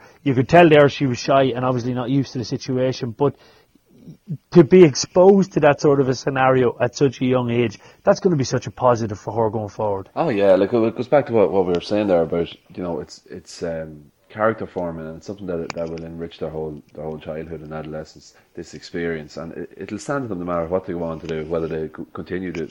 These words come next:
Speaker 2: play a high level of ladies football or not. And I, I, I, I believe a lot of those girls will, will go on and play at the highest level of ladies football because they certainly have the talent. Fun-, funny enough, um, as you know, I'm involved in the handball, so I, kn-, I know Eva McCall. I've, I've met her before a couple of times,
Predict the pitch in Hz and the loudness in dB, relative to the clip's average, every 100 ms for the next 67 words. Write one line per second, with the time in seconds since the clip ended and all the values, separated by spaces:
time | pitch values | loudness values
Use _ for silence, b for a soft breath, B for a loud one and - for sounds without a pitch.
0 | _ - 87 85 80 b b b b - | _ -6 -4 -4 -8 b b b b -10
1 | 90 82 80 78 80 78 76 90 80 80 | -4 -2 -4 -4 -6 -6 -8 -10 -8 -8
2 | 76 80 80 76 78 80 85 85 - 87 | -6 -6 -6 -6 -8 -8 -6 -6 -6 -6
3 | 82 - _ _ _ 73 82 76 90 85 | -6 -10 _ _ _ -14 -12 -8 -6 -4
4 | 82 87 90 85 82 80 82 76 73 78 | -2 0 0 -2 -4 -6 -8 -8 -8 -12
5 | 78 78 76 78 78 76 71 78 73 71 | -10 -12 -10 -8 -6 -8 -10 -8 -8 -10
6 | _ _ - 71 78 78 78 80 76 73 | _ _ -18 -14 -8 -6 -6 -8 -8 -10
7 | 73 76 73 - 76 76 67 - 76 _ | -10 -10 -10 -12 -12 -12 -18 -20 -20 _
8 | _ - 87 78 80 69 - 78 76 - | _ -8 -8 -8 -12 -12 -6 -4 -4 -10
9 | b b b - 123 - - 123 113 104 | b b b -6 -6 -4 -2 2 4 2
10 | - - 85 87 80 78 _ - 90 92 | 0 -4 0 0 -2 -10 _ -10 -4 2
11 | 90 87 82 87 82 82 92 87 80 87 | 2 2 2 2 2 -4 -4 -4 -4 -4
12 | 92 - 95 101 110 98 95 87 82 82 | -4 -6 -8 -2 0 2 0 -4 -10 -10
13 | 87 85 82 78 76 - - 82 90 87 | -8 -6 -6 -8 -14 -20 -20 -18 -12 -10
14 | 80 - 85 80 - - 82 78 - | -12 -12 -10 -10 -12 -14 -14 -14 -18